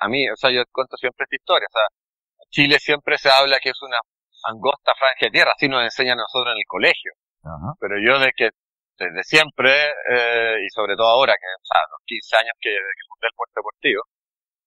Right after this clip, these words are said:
Speaker 1: eh, yo digo, sí, está bien, una franja angosta, una angosta franja de tierra, que es verdad. O sea, el espacio, el, la, la, el ancho más grande de Chile podría ser así,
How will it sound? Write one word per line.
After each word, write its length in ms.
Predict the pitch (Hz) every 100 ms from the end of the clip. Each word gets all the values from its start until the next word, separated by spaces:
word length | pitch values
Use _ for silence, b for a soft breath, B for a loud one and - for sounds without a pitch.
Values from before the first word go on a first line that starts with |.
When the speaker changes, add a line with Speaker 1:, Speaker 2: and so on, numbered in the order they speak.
| -
Speaker 1:
eh, 920 | 117 113 110 110 107 107 104 101 98 104
yo 80 | 110
digo, 360 | 131 131 127 117 _ _ _
sí, 100 | -
está 140 | 196 101
bien, 240 | 170 123
una 140 | 92 92
franja 260 | 117 113 117
angosta, 440 | 104 113 - 110 101
una 220 | 110 101 90
angosta 280 | 101 117 131
franja 240 | 117 117 123
de 40 |
tierra, 240 | 127 240 85 -
que 80 | 92
es 60 |
verdad. 260 | 110 - -
O 720 | - _ _ _ _ _ -
sea, 120 | 113
el 160 | - 113
espacio, 420 | - 139 127 139
el, 180 | 117 120 -
la, 200 | 113 110 107 104 - _ _ _
la, 180 | 107 -
el 220 | 110 107 -
ancho 320 | 143 151 151
más 140 | 143 135
grande 420 | 139 143 147 151
de 100 | 147
Chile 380 | - 151 147 151
podría 260 | 135 131 131
ser 220 | 143 135
así, 180 | -